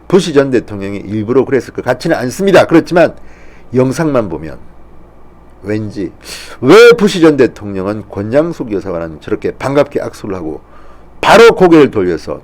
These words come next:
다른 쪽의 한명숙 전 총리와 악수했을까? 그리고 중간에서 손을 내민 김정숙 여사의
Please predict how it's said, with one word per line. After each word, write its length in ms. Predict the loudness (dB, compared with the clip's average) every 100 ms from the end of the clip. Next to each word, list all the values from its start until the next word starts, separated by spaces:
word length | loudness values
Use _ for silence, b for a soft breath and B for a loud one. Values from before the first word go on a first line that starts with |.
| -10
다른 400 | -6 -4 -4 -4
쪽의 340 | -4 -2 -6
한명숙 760 | -10 -10 -8 -4 -6 -6 -12 -10
전 200 | -8 -8
총리와 460 | -10 -10 -8 -8 -8 -12
악수했을까? 600 | -12 -10 -12 -14 -20 -20 -20 b b b
그리고 380 | 0 2 0 -2 -18 -20 -20 -20 -20 -20 -8
중간에서 600 | 0 4 6 4 0 -6
손을 340 | -2 2 4 4
내민 380 | 4 2 -4 -10
김정숙 680 | -10 -4 0 0 -2 -12 -8
여사의 360 | -8 -6 -8